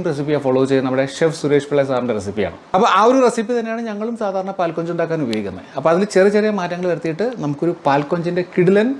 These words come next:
റെസിപ്പി കാണാം. ലാസ്റ്റ് നമുക്ക് എങ്ങനെ പാൽ പൊറോട്ടയുമായിട്ട് സെറ്റ് ചെയ്യാമെന്ന് കൂടെ നോക്കാം. അപ്പോൾ എന്തായാലും നമുക്ക് സമയം കളയാതെ വീഡിയോയിലേക്ക് കടക്കാം. ആദ്യം ഞാനത് ക്ലീൻ ചെയ്തിട്ട് എല്ലാ ഐറ്റംസുമായിട്ട് പെട്ടെന്ന് വരാം. ഓക്കെ, അപ്പോൾ വെൽക്കം ബാക്ക്. ഇത് all സെറ്റാണ്. നമ്മുടെ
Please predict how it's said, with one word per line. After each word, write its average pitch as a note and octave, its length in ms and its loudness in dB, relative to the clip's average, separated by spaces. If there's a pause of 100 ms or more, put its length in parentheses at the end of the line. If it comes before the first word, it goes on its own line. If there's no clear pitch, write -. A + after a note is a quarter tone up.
(140)
റെസിപ്പി C#3+ 400 -8
കാണാം. C3+ 240 -6 (500)
ലാസ്റ്റ് D#3+ 320 2
നമുക്ക് F3+ 260 2 (220)
എങ്ങനെ D3 220 -4 (100)
പാൽ C3+ 140 0 (100)
പൊറോട്ടയുമായിട്ട് D3+ 640 0 (100)
സെറ്റ് - 200 -2
ചെയ്യാമെന്ന് C3 260 2
കൂടെ A#2+ 180 0
നോക്കാം. F2 220 -10 (340)
അപ്പോൾ F#3+ 140 4
എന്തായാലും A#3+ 200 6
നമുക്ക് B3 200 4
സമയം G#3+ 240 0
കളയാതെ G#3+ 280 4 (120)
വീഡിയോയിലേക്ക് G#3 400 6
കടക്കാം. F#3 280 2 (280)
ആദ്യം G3 220 4
ഞാനത് A3+ 280 0
ക്ലീൻ G3+ 300 6
ചെയ്തിട്ട് G#3 340 2 (260)
എല്ലാ F#3+ 220 4 (100)
ഐറ്റംസുമായിട്ട് F3 520 -2 (120)
പെട്ടെന്ന് C3+ 300 -2
വരാം. - 140 -12 (340)
ഓക്കെ, F#3+ 140 -2 (560)
അപ്പോൾ D3+ 200 2
വെൽക്കം F3+ 240 2
ബാക്ക്. - 180 2 (260)
ഇത് D3+ 80 2 (180)
all E3 140 4 (100)
സെറ്റാണ്. D#3 420 -2 (220)
നമ്മുടെ C3 240 -4